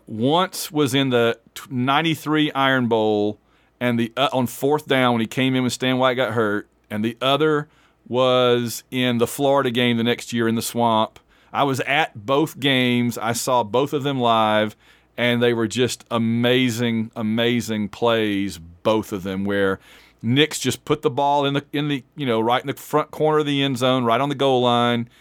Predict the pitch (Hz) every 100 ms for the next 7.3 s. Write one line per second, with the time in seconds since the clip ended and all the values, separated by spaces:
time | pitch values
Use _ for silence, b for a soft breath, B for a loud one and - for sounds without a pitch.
0 | b b - 104 120 - 135 120 117 110
1 | 113 - _ 101 98 - 123 120 - 123
2 | 117 113 104 110 - - 120 127 131 120
3 | 117 117 110 98 95 - 143 127 120 120
4 | 113 110 113 110 101 - 110 101 110 117
5 | 107 107 107 110 107 95 104 107 104 101
6 | 95 101 98 95 98 95 95 117 117 107
7 | 95 104 -